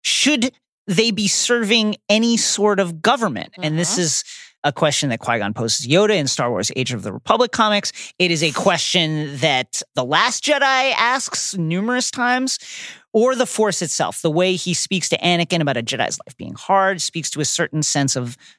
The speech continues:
Speaker 1: the burden he bears.
Speaker 2: Yes.
Speaker 1: And Qui-Gon's, as we just stated, really a different dude. He's got that independent spirit. He's a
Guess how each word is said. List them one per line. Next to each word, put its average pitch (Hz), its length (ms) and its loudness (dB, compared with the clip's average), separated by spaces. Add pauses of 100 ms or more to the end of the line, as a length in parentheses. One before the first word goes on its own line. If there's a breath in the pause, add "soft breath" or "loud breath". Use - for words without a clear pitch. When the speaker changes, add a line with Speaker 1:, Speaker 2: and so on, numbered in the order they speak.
Speaker 1:
the 131 180 0
burden 156 400 0
he 131 160 -2
bears. 82 460 -4
Speaker 2:
Yes. - 360 -6
Speaker 1:
And 147 280 4
Qui-Gon's, 185 760 2 (480)
as 147 220 0
we 160 120 -4
just 147 200 0
stated, 151 480 0 (680 soft breath)
really 311 360 2
a 240 60 2
different 185 720 -2
dude. 190 460 -2 (380)
He's 131 160 -4
got 117 200 -2
that 110 180 -2
independent 135 500 -2
spirit. 131 320 0
He's 123 240 -2
a 110 180 -2